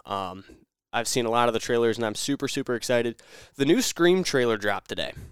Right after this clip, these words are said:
for, like, Scream. I don't know what number they're on. It's, like, I think nine. Let me look this up here on my handy-dandy laptop here. Scream trailer. Oh, I think it's Scream. Is it just Scream six that they're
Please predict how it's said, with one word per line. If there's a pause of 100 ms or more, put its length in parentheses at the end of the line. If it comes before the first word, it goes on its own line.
(640)
for,
like,
Scream.
I
don't
know
what (100)
number
they're
on.
It's,
like,
I
think
nine. (640)
Let
me
look
this
up
here
on
my
handy-dandy
laptop
here. (1040)
Scream (1160)
trailer.
Oh,
I
think
it's
Scream.
Is
it
just
Scream
six
that
they're